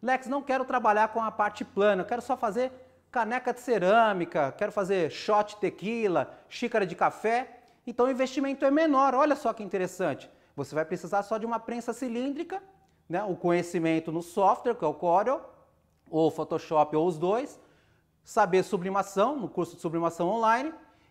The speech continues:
e aí você precisa da tinta e o papel resinado e a impressora. Então o investimento é menor,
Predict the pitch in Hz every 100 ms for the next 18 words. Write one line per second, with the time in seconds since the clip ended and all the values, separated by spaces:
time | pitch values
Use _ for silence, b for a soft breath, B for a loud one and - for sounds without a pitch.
0 | - 240 196 233 247 - 208 190 208 -
1 | 220 247 285 285 277 254 247 233 220 202
2 | 233 233 294 302 240 175 131 180 185 190
3 | 214 208 208 240 294 233 170 -